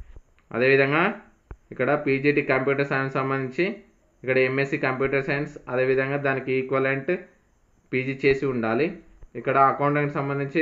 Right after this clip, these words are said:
degree, commerce సంబంధించి ఉండాలి. ఇక్కడ junior అ-, secretary assistant సంబంధించి సెక్-, intermediate pass అయి ఉండాలి. ఇక్కడ lab assistant సంబంధించి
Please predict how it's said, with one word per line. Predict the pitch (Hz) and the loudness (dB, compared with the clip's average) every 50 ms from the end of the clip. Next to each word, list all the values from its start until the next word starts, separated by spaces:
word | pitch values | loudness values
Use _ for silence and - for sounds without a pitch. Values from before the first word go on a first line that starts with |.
| 156 143 135 | 0 2 -2
degree, | 123 120 135 139 147 165 208 - - - - _ _ - - _ _ - _ _ _ _ _ | -2 -2 0 2 2 2 2 0 -10 -18 -20 _ _ -20 -20 _ _ -20 _ _ _ _ _
commerce | - 123 127 135 139 139 135 - 143 | -2 0 0 2 0 -2 -2 -2 -4
సంబంధించి | 135 135 135 135 135 135 131 123 - 170 175 208 233 - - _ _ _ _ _ _ - - | -2 -2 -2 -2 -2 -4 -4 -4 -2 -2 -2 -2 -4 -8 -16 _ _ _ _ _ _ -10 -8
ఉండాలి. | 127 127 127 123 120 135 156 196 196 - - - - _ _ _ _ _ _ - _ _ _ _ _ _ _ _ _ _ _ _ _ | -4 0 2 2 2 2 0 -2 -4 -10 -16 -20 -20 _ _ _ _ _ _ -20 _ _ _ _ _ _ _ _ _ _ _ _ _
ఇక్కడ | 113 - 131 135 151 175 202 196 - - _ _ _ _ _ _ _ _ _ _ _ _ _ _ _ _ _ _ _ _ _ _ _ _ _ _ _ _ _ - - _ - - _ _ - _ _ _ _ - 120 | -2 0 2 2 2 0 0 -4 -10 -18 _ _ _ _ _ _ _ _ _ _ _ _ _ _ _ _ _ _ _ _ _ _ _ _ _ _ _ _ _ -18 -18 _ -18 -20 _ _ -20 _ _ _ _ -12 -6
junior | 123 131 139 143 147 147 143 147 131 | -2 0 0 2 2 2 2 0 -4
అ-, | 131 - - - - - | -6 -8 -10 -14 -6 -4
secretary | 151 - - 143 143 143 139 156 139 131 | -4 -2 2 2 2 2 2 0 -2 0
assistant | 135 - 139 139 - 147 143 147 147 | 0 -2 -4 -2 -2 -2 -2 -2 -2
సంబంధించి | 139 139 135 135 135 131 123 - 175 180 180 175 | -4 -2 -2 -4 -4 -4 -2 0 0 0 0 2
సెక్-, | 156 139 123 - - - - _ 139 131 | -2 -2 -2 -4 -12 -20 -16 _ -10 -8
intermediate | 127 123 135 143 143 139 - - - _ _ _ _ _ _ _ _ _ _ _ _ _ 120 120 127 127 139 143 139 139 - | -6 -2 0 2 2 2 0 -4 -16 _ _ _ _ _ _ _ _ _ _ _ _ _ -4 -4 0 2 2 2 2 0 0
pass | 135 127 131 - 151 | 0 0 0 0 0
అయి | 139 139 139 | -2 -2 -2
ఉండాలి. | 135 123 120 117 113 127 156 208 220 - - - _ _ _ _ _ | -2 0 0 2 2 2 0 -2 -2 -8 -16 -20 _ _ _ _ _
ఇక్కడ | 113 127 127 127 127 | -6 -2 0 2 2
lab | 127 131 139 135 139 135 | 4 4 4 4 4 2
assistant | 135 139 - 143 139 - 156 143 147 143 151 | 2 0 -2 -6 -4 -4 -4 -4 -2 -2 -4
సంబంధించి | 139 139 139 139 139 135 139 139 - | -4 -2 -2 -2 -2 -4 -4 -4 -4